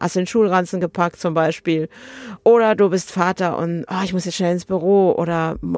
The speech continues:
Frau, die jetzt eben versucht, gerade zu jonglieren, „Wie kriege ich das mit den Kindern unter? Und ich muss jetzt gleich zur Arbeit.“ Oder, „Ah, nee, wir haben ja jetzt gerade Homeoffice und wie organisiere ich mich da? Und, ah, ich muss ja noch dieses machen, ich muss ja noch jenes.“ Und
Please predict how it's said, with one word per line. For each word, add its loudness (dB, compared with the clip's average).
Frau, 2
die 0
jetzt -2
eben 0
versucht, -4
gerade 0
zu -4
jonglieren, 2
„Wie 4
kriege -2
ich -2
das -2
mit -4
den -2
Kindern 0
unter? -2
Und -2
ich -4
muss -2
jetzt -4
gleich 0
zur -6
Arbeit.“ 0
Oder, 0
„Ah, 4
nee, 4
wir 0
haben -2
ja 0
jetzt -2
gerade -6
Homeoffice 0
und -2
wie -2
organisiere 2
ich -2
mich -6
da? 0
Und, -2
ah, 4
ich 2
muss 2
ja 2
noch 0
dieses -2
machen, 0
ich -2
muss -2
ja 0
noch -2
jenes.“ 2
Und -2